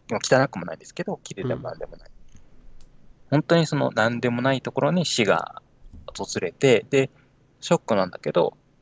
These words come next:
Speaker 1: 結局時間経つと忘れちゃって、他の人が代わりにな-、なるっていうことですよね、ワニの。
Speaker 2: うん、うん、うん。
Speaker 1: ワニの代わりがいくらでもできる。
Speaker 2: えー、残酷。
Speaker 1: なんてことなくなるっていうようなことを書いてる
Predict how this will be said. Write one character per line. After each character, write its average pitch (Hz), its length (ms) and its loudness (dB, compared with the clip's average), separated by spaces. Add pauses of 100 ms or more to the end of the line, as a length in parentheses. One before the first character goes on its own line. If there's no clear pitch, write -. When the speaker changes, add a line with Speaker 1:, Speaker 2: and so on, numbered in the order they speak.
(340)
Speaker 1:
結 - 160 -14
局 - 240 0
時 - 160 -6
間 135 220 2
経 131 100 2
つ - 120 -12
と 90 180 -2 (240)
忘 92 240 -6
れ 107 80 -2
ち - 100 -2
ゃ 101 60 2
っ - 20 -6
て、 - 340 2 (720)
他 113 200 0
の 113 80 0
人 110 200 -2
が 85 160 -2
代 95 120 2
わ 92 80 4
り 92 80 -8
に 90 100 -8
な-、 95 140 -4 (440)
な 101 120 0
る 92 140 -2
っ - 60 -20
て - 80 -20
い - 60 -20
う - 20 -20
こ - 80 -20
と - 120 -20
で - 40 -20
す - 140 -16
よ 98 60 -10
ね、 120 80 -12
ワ 101 100 2
ニ 87 120 -10
の。 - 120 -20 (300)
Speaker 2:
う 131 60 0
ん、 - 20 4
う 127 40 4
ん、 127 40 2
う 117 300 0 (260)
ん。 117 100 -20 (240)
Speaker 1:
ワ 123 100 -4
ニ 113 80 -4
の 101 100 -2
代 101 120 0
わ 101 60 4
り 101 140 -4
が 113 220 0 (280)
い - 80 -20
く - 80 0
ら 120 80 4
で 131 60 4
も 117 100 -2
で 95 100 -8
き - 140 -14
る。 - 120 -20 (1700)
Speaker 2:
え 104 140 -4
ー、 98 100 -8
残 110 220 -4
酷。 - 20 -4
Speaker 1:
な 98 120 2
ん - 20 -4
て - 120 -6
こ - 180 -10
と - 100 -20
な 90 100 -6
く - 120 -14
な 98 100 -2
る 98 80 -4
っ - 20 -10
て - 240 -8
い 101 180 -2
う 123 160 2
よ 127 180 2
う - 40 2
な 85 100 -2
こ 80 120 -8
と - 100 -4
を - 100 -6
書 90 100 2
い 78 40 2
て - 60 -2
る - 160 -6